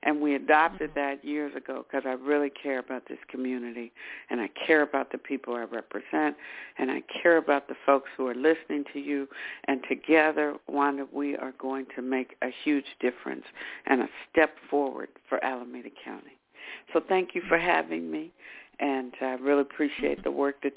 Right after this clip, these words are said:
Speaker 1: you're doing and the light that you're shining in places where we need more light. Thank you.
Speaker 2: Oh, you're quite welcome. Have a good rest of the day. Peace and
Speaker 1: Okay, you
Speaker 2: blessings.
Speaker 1: too, sweetie. Take care. Thank
Speaker 2: Thanks.
Speaker 1: you. Bye-bye.
Speaker 2: <laughs> You're welcome. Bye.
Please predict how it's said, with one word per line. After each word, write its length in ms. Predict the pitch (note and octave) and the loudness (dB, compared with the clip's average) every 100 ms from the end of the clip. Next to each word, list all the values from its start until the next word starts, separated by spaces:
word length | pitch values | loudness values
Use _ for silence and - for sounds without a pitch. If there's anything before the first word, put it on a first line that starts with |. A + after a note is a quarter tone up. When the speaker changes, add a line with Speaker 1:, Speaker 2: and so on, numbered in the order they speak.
| - | -2
Speaker 1:
you're 140 | D3 | -4
doing 460 | D3 D3 C#3+ D3 D3+ - - - - - | -2 -2 0 -2 -8 -16 -16 -14 -14 -2
and 220 | C#3+ C3 | 0 0
the 40 | B2+ | 2
light 320 | C3+ C#3+ C#3 | 4 4 4
that 220 | D3 D3 | -2 0
you're 100 | D3+ D3+ - | -2 -2 -2
shining 480 | E3 D#3+ C#3+ G#2 - - | -2 -2 -2 -8 -12 -4
in 160 | C#3+ C3+ | 0 0
places 560 | - C3 C#3 - C#3 C3+ | 0 0 0 0 -4 -2
where 240 | A#2+ C#3 C3+ | 0 2 2
we 140 | C#3 | 0
need 340 | C#3 C#3 C3+ | 0 0 -2
more 320 | C#3 D3 D3 C#3 | 0 2 2 2
light. 380 | C3 - - _ - - - - _ | -2 -4 -10 _ -20 -20 -20 -20 _
Thank 220 | - C#3 C3+ - | -10 -8 -10 -16
you. 80 | - _ _ _ _ _ _ _ _ _ - - - | -20 _ _ _ _ _ _ _ _ _ -20 -18 -6
Speaker 2:
Oh, 80 | F#3+ | -4
you're 160 | F3 | -4
quite 300 | E3 - D#3+ | -6 -8 -8
welcome. 320 | F3 D#3+ E3 D#3+ | -8 -10 -10 -2
Have 220 | F3+ F3+ | 0 0
a 40 | |
good 220 | F3 F#3 | -2 -4
rest 260 | F3+ F3+ F3 | -2 -4 -6
of 60 | D#3+ | -10
the 100 | F3 | -10
day. 340 | E3+ D#3+ D3+ | -8 -8 -10
Peace 720 | D3 _ - _ _ _ _ D3 | -16 _ -20 _ _ _ _ 4
and 140 | E3+ | 4
Speaker 1:
Okay, 100 | - | 2
you 60 | D#3 | -2
Speaker 2:
blessings. 240 | C#3+ D3 - | -2 -4 -4
Speaker 1:
too, 120 | C#3 - | -6 -6
sweetie. 280 | - C3 B2 - - | -8 -8 -10 -16 -4
Take 200 | D3+ D3 - | -2 -2 -4
care. 180 | C#3+ B2+ - | -6 -4 -2
Thank 180 | C#3+ C3+ | -2 -4
Speaker 2:
Thanks. 240 | C#3+ - - - - | -10 -12 -18 -18 -6
Speaker 1:
you. 60 | - | 0
Bye-bye. 340 | D#3 - C3 - - | 0 0 -10 -10 -2
Speaker 2:
<laughs> 0 | |
You're 240 | F3 E3 | 2 4
welcome. 320 | D#3+ D3+ D3+ D#3+ _ - | 4 0 -6 -12 _ -6
Bye. 400 | D#3+ D3+ D#3 D#3 | 2 2 2 -2